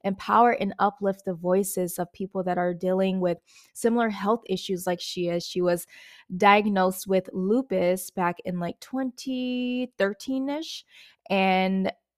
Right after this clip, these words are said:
also kidney failure, but she did recently get, about a year ago,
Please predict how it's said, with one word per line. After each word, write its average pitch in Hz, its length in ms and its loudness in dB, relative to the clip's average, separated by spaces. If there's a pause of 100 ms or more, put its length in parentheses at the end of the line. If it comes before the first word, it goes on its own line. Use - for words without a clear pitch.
(100)
also 254 300 4
kidney 262 340 0
failure, 180 380 0
but 180 160 0
she - 180 -8
did 190 300 0
recently 190 400 -2
get, 180 360 2 (880)
about 240 260 10
a 233 40 4
year 180 240 4
ago, 180 420 2